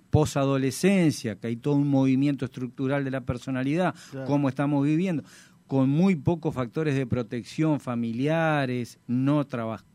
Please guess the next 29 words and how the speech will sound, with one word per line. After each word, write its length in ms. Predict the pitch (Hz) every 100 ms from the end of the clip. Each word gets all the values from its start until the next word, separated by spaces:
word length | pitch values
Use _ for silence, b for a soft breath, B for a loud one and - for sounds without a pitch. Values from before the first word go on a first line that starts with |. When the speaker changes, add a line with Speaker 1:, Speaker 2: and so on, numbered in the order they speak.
| _ _ - -
Speaker 1:
no 140 | 120
trabajaba 480 | 117 107 104 131 123
porque 180 | 101 101
no 140 | 107
podía 300 | 98 104 104
trabajar, 460 | 95 95 104 180 185
porque 180 | 117 107
no 140 | 110
conseguía 460 | 107 101 104 101 98
trabajo, 540 | 95 143 190 160 151 B B B
o 100 | 123
sea, 200 | - 120
todo 360 | - 175 202 196
el 140 | 147
contexto 720 | 135 131 110 165 - 202 202 _ _ _
potenciaba 880 | 151 139 135 123 113 - 202 202 123
los 120 | 110
factores 460 | 98 107 92 120 123
de 80 | 147
riesgo 420 | 143 127 113 180 B B -
y 60 |
se 140 | 127 117
le 60 | 113
da 140 | 131
para 180 | 147 151
dentro 240 | 113 98
de 80 | 98
ocho 200 | 98 -
meses. 420 | 147 208 - -